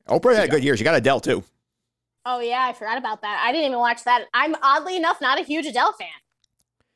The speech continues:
Speaker 2: I don't know anything about Adele's personal life. I just know her songs make me cry.
Speaker 1: Yeah.
Speaker 2: It's the only thing I know.
Speaker 1: Yeah.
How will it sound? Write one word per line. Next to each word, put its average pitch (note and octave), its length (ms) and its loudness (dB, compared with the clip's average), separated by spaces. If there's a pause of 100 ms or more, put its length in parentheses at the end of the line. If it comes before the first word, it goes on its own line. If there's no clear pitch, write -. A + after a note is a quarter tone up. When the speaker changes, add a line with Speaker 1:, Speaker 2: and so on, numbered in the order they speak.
(120)
Speaker 2:
I G2 560 0
don't F#2+ 200 -4
know E2+ 100 -6
anything F2 240 -6
about E2 200 0
Adele's D#2 180 -6
personal E2 340 -10
life. D2+ 180 -6
I E2 80 -8
just D#2 220 -12
know E2 80 -8
her D#2 100 -6
songs D#2+ 340 -10
make D2 140 -12
me - 60 -18
cry. - 340 -12 (160)
Speaker 1:
Yeah. A2+ 160 -2 (720)
Speaker 2:
It's - 120 -16
the G2 100 -2
only F2+ 180 -4
thing E2+ 160 -8
I D#2 80 -6
know. D2+ 160 -10 (380)
Speaker 1:
Yeah. G#2+ 220 -2